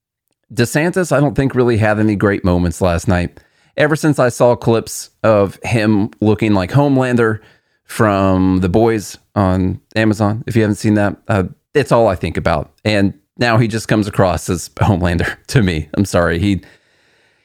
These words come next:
he's got no personality. I don't know anything about him, really. He's, uh, signed some laws, and he's done some, a lot of things in Florida that I already didn't agree with, uh, before these, before he was even running for president.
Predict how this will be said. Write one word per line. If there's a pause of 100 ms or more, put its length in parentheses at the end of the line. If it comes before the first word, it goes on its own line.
he's
got
no
personality. (180)
I
don't
know
anything
about
him,
really.
He's, (180)
uh,
signed
some
laws, (380)
and
he's
done
some, (100)
a
lot
of
things
in
Florida
that
I
already
didn't
agree
with, (180)
uh,
before
these,
before
he
was
even
running
for
president.